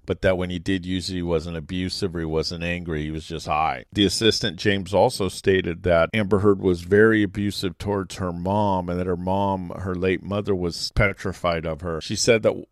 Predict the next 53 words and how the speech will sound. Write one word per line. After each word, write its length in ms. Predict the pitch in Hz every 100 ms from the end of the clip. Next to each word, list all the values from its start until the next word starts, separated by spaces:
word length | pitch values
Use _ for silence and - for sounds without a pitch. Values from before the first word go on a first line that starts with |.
| _
one 240 | 98 110
time 240 | 107 117 110
my, 200 | 101 - -
she, 280 | - 98 -
my 180 | 110 98
sister 420 | - 156 - 104
talked 340 | - 98 90
to 140 | - 92
her, 280 | 98 92 90
and 140 | 87
she 120 | 95
said, 280 | 98 101 92
"My 200 | 98 85 -
poor 200 | - 107
sister 360 | - 113 101 98
was 140 | 90
treated 360 | - 104 95 90
like 180 | 87 82
a 60 |
dog 400 | 80 90 92 87
that 160 | 90 82
you 100 | 82
kick." 380 | - - 90 -
She 140 | -
said 340 | - 110 101 -
Heard's 440 | - 117 117 104 -
famous 800 | 120 117 120 110 - - - -
way 400 | 104 104 110 104
of 180 | 95 92
abusing 580 | 87 104 107 104 107 92
her 220 | 98 95
was 240 | 90 82
at 200 | 87 82
two 160 | - 107
or 100 | 95
three 240 | - 98
in 120 | 98
the 60 | 90
morning. 380 | 87 98 95 82
She 200 | - 85
would 160 | 85
just 360 | 87 104 98 -
literally 480 | 95 101 101 95 90
start 340 | - 98 85
bombarding 760 | 90 82 92 98 98 110 107 92
her 140 | 90
with 180 | 85 -
text 300 | 98 92 -
messages, 760 | 87 - 80 73 82 80 - -
ripping 500 | 92 101 110 123 110
her 140 | 95
to 100 | 85
shreds, 920 | - - 110 101 90 85 80 78 -